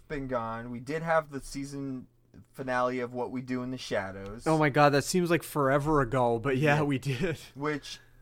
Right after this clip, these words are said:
Speaker 1: again, the show, the show, it's just amazing. Like, it just keeps making it more and more
Speaker 2: Mm-hmm.
Speaker 1: interesting and makes me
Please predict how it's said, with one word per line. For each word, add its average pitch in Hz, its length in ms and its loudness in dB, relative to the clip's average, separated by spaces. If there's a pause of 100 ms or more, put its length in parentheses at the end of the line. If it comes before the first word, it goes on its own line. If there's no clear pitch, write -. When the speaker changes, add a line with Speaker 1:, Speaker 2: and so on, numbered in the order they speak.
(100)
Speaker 1:
again, 139 680 -2 (440)
the 135 120 0
show, 131 340 0
the 120 140 -8
show, 123 800 2 (840)
it's 135 160 -6
just 147 220 -6
amazing. 113 760 -6
Like, 98 240 -4 (720)
it 123 140 -6
just 143 240 -8
keeps 165 360 -8
making 139 420 -2
it 131 140 -6
more 123 340 -2
and 127 80 -4
more 117 600 -2 (260)
Speaker 2:
Mm-hmm. 127 100 -6
Speaker 1:
interesting 127 840 -4 (540)
and 110 360 -8
makes 123 300 -8
me 131 80 -4